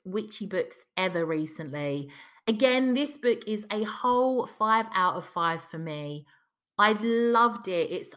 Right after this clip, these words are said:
up there with The Witches of Vardo from last week's episode and The Secret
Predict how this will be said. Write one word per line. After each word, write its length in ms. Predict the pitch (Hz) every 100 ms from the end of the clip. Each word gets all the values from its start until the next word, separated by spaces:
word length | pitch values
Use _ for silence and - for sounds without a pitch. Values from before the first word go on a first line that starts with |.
| 233
up 200 | - -
there 200 | 196 180
with 220 | 180 175
The 60 | 170
Witches 400 | 175 - 170 165 165
of 180 | 165
Vardo 540 | 165 160 156 156 151 143
from 220 | 156 165
last 420 | 180 190 196 196
week's 300 | 170 170 - -
episode 640 | 151 143 - 156 147 139 - - - _
and 320 | 220 254 277 277 -
The 80 |
Secret 480 | 220 - 269 - -